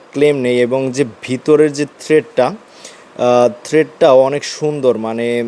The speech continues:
অনেক সুন্দরভাবেই আপনারা ব্যবহার করতে পারবেন, থ্রেড স্লিপ কাটবে না। আহ, দর্শক বন্ধুরা, আপনাদের, আহ,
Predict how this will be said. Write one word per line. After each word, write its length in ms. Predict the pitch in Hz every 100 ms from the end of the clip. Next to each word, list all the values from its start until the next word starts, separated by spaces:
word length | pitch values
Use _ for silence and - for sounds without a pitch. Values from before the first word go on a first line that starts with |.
| 98 82
অনেক 260 | 143 151
সুন্দরভাবেই 640 | - 147 147 147 151 147 143
আপনারা 280 | 139 135
ব্যবহার 340 | 127 123 127 127
করতে 300 | 127 107 127
পারবেন, 300 | 120 117 127
থ্রেড 340 | - 139 139
স্লিপ 400 | - - 165 170 -
কাটবে 300 | 131 104 110
না। 80 | 113
আহ, 1600 | 170 - - - - - - - - - - - - 110 107 104
দর্শক 360 | 117 135 - 151
বন্ধুরা, 380 | 151 156 147 131
আপনাদের, 600 | 120 131 127 135 131 127
আহ, 260 | 131 131